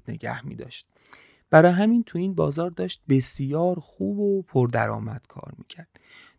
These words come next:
داشتیم از قوانین کارش می‌گفتیم. خیلی تبلیغ نمی‌کرد، مدام محتوا تولید می‌کرد، با مخاطبش به شدت ارتباط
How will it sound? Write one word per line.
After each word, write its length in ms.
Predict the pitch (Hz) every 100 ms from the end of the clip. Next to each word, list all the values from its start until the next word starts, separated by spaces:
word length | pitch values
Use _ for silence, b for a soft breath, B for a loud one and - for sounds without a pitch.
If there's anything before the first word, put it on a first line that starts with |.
| -
داشتیم 320 | 226 - 226
از 140 | 190
قوانین 480 | 175 165 156 170 185
کارش 420 | - 180 151 131
می‌گفتیم. 540 | 120 117 113 - 143 - -
خیلی 300 | 151 151 170
تبلیغ 480 | 151 135 139 135
نمی‌کرد، 540 | 139 180 170 165 151 143
مدام 360 | 135 123 123 123
محتوا 560 | 120 117 - - 147 170
تولید 340 | 165 156 151 -
می‌کرد، 460 | 135 135 127 - b b b b -
با 140 | 117
مخاطبش 840 | 120 117 - 117 - 131 143 135 b b b b
به 120 | -
شدت 600 | 117 117 113 - 139 151 -
ارتباط 640 | 131 120 - 117 143 175